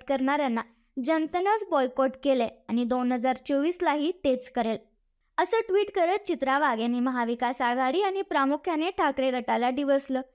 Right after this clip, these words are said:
त्यामुळे त्यांच्या या ट्विटला उत्तर देताना ठाकरे गटाच्या नेत्या अयोध्या पोळ यांनी ट्विट केले आणि त्या म्हणाल्या, "जागतिक स्तराच्या एकमेव महिला नेत्या तथा आमच्या लाडक्या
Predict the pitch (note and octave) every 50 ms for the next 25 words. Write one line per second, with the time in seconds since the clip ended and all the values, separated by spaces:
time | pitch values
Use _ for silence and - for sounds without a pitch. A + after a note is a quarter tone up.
0 | _ _ _ _ _ _ - E4 E4+ F4 F#4 F4+ F#4+ F#4 F#4 G4+ G4+ F4 D4+ C4+
1 | B3+ D4+ F#4+ - G4 G#4 G#4 G4+ G4 G#4 G#4 G4+ G4+ - F#4+ F#4 F4+ F4+ F4+ F4+
2 | F4 D#4+ D4+ D4+ D#4+ F4+ - G4 E4+ D4 - B3+ B3+ B3+ B3+ B3+ B3 B3+ B3 A#3+
3 | C4 B3 A#3+ C4 D4 D4 D4 B3+ A3+ - _ - - A3+ B3+ B3 B3 G#3+ B3+ B3+
4 | C4 C4 D#4 D#4 C4 - - - _ - - A#3 B3+ D4+ F4+ F4+ - D#4+ E4+ E4
5 | E4 _ - B3+ A3 G#3 - _ _ - G#3+ A3+ A#3 A#3+ A#3+ - B3+ B3+ C#4+ E4
6 | E4 D#4+ D#4 D4+ C4+ B3+ - - - _ _ _ _ _ _ _ _ _ _ _
7 | _ _ _ _ _ _ _ _ _ _ _ _ _ _ _ _ _ C#4 C4 B3
8 | D4 - B3+ A#3+ D4 B3 A#3+ G4 G4 - - - G4+ F#4 F4+ E4+ D#4+ E4 F#4+ F#4+
9 | F#4 D#4+ C4+ C4 - C4+ C#4 C#4 C4+ C#4 C#4 C#4 C#4 C4+ C4+ C4+ D4 E4 F#4 F#4+
10 | F4 D#4 - - C4+ C#4+ D#4+ - _ - D#4+ D#4 - E4+ C#4 - - - - A3+
11 | A#3 C4+ C4+ C4+ C4 B3 A#3 A3+ A#3 A#3 C#4 C#4